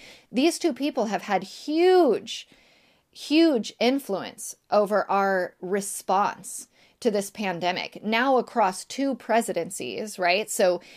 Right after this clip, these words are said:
it doesn't really matter. And this is what's so funny is we're gonna elect Biden and he's going to change the pandemic and he's gonna have a different approach. You guys, first of all, he's a, a politician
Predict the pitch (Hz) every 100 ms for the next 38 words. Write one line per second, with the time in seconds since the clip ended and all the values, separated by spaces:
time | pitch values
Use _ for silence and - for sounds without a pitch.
0 | - - 208 262 349 311 269 302 226 208
1 | 370 285 - 127 - 214 240 240 240 240
2 | - 208 202 294 262 180 175 202 - 190
3 | 202 214 - 185 185 185 202 240 240 190
4 | 180 202 247 220 214 190 180 - 196 180
5 | 175 - 208 202 196 196 180 196 185 233
6 | 262 180 180 214 240 220 196 208 180 185
7 | 190 175 226 233 - - - - _ 247
8 | 285 240 - _ - _ _ - 214 208
9 | 202 180 185 - _ _ _ - 170 -
10 | 160 202 220 196 185